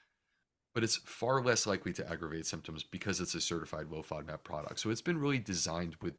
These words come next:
these people in mind. So I, I actually think for sibo, even though it hasn't been formally tested, knowing what we know, I think that this can be something that can help. You asked how long. To me,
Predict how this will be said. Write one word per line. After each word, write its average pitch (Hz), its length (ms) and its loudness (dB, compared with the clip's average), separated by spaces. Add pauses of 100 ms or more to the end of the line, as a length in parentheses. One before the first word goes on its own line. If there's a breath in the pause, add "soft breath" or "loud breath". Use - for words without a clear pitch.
(100)
these 82 140 -6
people 78 300 -8
in 73 80 -8
mind. 73 260 -6
So 85 120 0
I, 98 60 6
I 101 180 0 (420 soft breath)
actually 120 220 -2
think 123 160 -2
for 104 120 -2
sibo, 95 360 4
even 92 180 2
though 90 100 2
it 90 80 -2
hasn't 92 240 0
been 90 100 -2
formally 85 380 -2
tested, 80 500 -4
knowing 90 320 0
what 90 160 0
we 87 100 -2
know, 82 360 -2 (520)
I - 40 -12
think 113 160 0
that 101 160 -2
this 92 200 2
can 92 160 -2
be 82 120 -2
something 82 280 -2
that 78 100 -8
can 78 100 -8
help. 85 260 -4 (320 soft breath)
You 127 140 8
asked 156 180 8
how 135 120 2
long. 101 380 6 (420)
To 120 120 0
me, 135 360 2